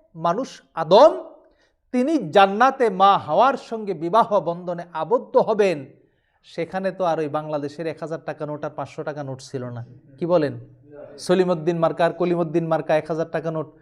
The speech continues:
পাঁচশো টাকা নোট কি ছিল জান্নাতে? ছিল না। তাহলে সেখানে আল্লাহ পাক রব্বুল আলামিন তার হাবিবের প্রতি দুরূদ শরীফ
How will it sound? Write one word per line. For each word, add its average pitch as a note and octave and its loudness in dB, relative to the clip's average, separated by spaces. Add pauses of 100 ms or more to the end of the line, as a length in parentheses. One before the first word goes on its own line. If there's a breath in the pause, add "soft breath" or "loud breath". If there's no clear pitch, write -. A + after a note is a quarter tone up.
(160 soft breath)
পাঁচশো E3 -4
টাকা D#3+ -2
নোট D#3+ -6
কি - -12
ছিল G3 2
জান্নাতে? G#3 2 (580)
ছিল E3+ -2
না। B2+ -10 (240 soft breath)
তাহলে B3 8
সেখানে A#3 -2
আল্লাহ G3+ 2
পাক A3+ 4
রব্বুল F3 -2
আলামিন G#3+ 4 (280 loud breath)
তার G3+ 6 (180)
হাবিবের C#4 4
প্রতি A3 -10 (280 soft breath)
দুরূদ G#3+ 2
শরীফ B3+ -4